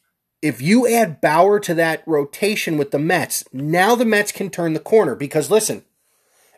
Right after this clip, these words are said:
Atlanta hasn't put it all together yet, although they <laughs> roasted Arrieta for ten in the second inning today. Uh, I made the joke about Strasburg at the beginning of the year. He's having carpal tunnel surgery. He's out for the year. So now it's just Scherzer and the rest of those,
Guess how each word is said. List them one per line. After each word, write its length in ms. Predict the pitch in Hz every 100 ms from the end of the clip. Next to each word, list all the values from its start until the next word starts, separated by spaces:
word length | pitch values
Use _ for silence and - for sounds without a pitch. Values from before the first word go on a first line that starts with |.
| -
Atlanta 480 | 139 135 165 208 208
hasn't 340 | 226 190 208
put 160 | - 196
it 80 | 190
all 140 | 180
together 360 | 165 139 123 117
yet, 240 | 117 127
although 300 | 139 139 147
they 160 | 139 92
<laughs> 40 | -
roasted 540 | 151 165 156 - 143
Arrieta 440 | 143 143 135 131 120
for 100 | 123
ten 280 | - 165
in 60 | 139
the 60 | 117
second 320 | - 143 135
inning 200 | 147 117
today. 380 | - 107 120 139 _ _ _ _ - - - - - -
Uh, 320 | 143 143 139 - _ _ _ -
I 140 | 156
made 260 | 165 190 180
the 80 | 196
joke 340 | 151 180 180
about 400 | 156 160 156 -
Strasburg 480 | - 160 160 - 160
at 60 | 151
the 60 |
beginning 280 | 131 160 156
of 40 |
the 80 | 147
year. 320 | 151 165 156 -
He's 180 | 160 -
having 260 | 175 190
carpal 340 | 202 175 175 156
tunnel 240 | 170 175
surgery. 380 | - 175 151 160
He's 240 | 151 139
out 200 | 147 151
for 140 | - 156
the 120 | 151
year. 260 | 147 139
So 140 | - 135
now 320 | 139 151 180
it's 100 | 185
just 200 | - 170
Scherzer 400 | - 160 170 156
and 80 | 151
the 60 | 139
rest 240 | 151 -
of 80 | 147
those, 180 | 139